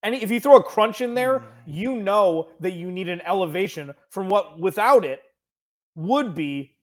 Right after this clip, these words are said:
Speaker 1: a complete another dumpster fire meal. I
Speaker 2: Well, let
Speaker 1: digress.
Speaker 2: me just say this.
Speaker 1: Oh, okay. Oh,
Speaker 2: Normally,
Speaker 1: please.
Speaker 2: normally, normally, we would get two games on Thanksgiving, and then the N F L added some crunch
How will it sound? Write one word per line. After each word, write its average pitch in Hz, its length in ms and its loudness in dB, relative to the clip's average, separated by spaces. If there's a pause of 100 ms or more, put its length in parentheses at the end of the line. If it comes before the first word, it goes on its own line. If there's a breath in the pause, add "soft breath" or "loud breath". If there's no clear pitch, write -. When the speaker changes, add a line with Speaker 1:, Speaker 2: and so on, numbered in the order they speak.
(160)
Speaker 1:
a 180 100 -4
complete 180 380 -6
another 165 280 0
dumpster 151 400 -8
fire 127 260 -14
meal. 107 220 -20 (460)
I 214 180 10
Speaker 2:
Well, 208 260 10
let 226 120 8
Speaker 1:
digress. 240 40 0
Speaker 2:
me 247 160 2
just 202 200 0
say 196 180 10
this. 175 280 6
Speaker 1:
Oh, 180 60 2
okay. 202 180 0
Oh, 180 40 -2
Speaker 2:
Normally, 247 540 4
Speaker 1:
please. - 180 -16 (260)
Speaker 2:
normally, 262 760 4 (280)
normally, 170 800 -2 (140)
we 175 140 -4
would 185 140 -4
get 185 260 2
two 214 220 -8
games 165 520 0 (120)
on 165 400 -4
Thanksgiving, 143 1000 -6
and 139 140 -12
then 156 160 -8
the 160 140 -10
N 180 140 -4
F 180 160 -6
L 170 260 4
added 165 320 -2
some 143 260 -8
crunch - 800 -2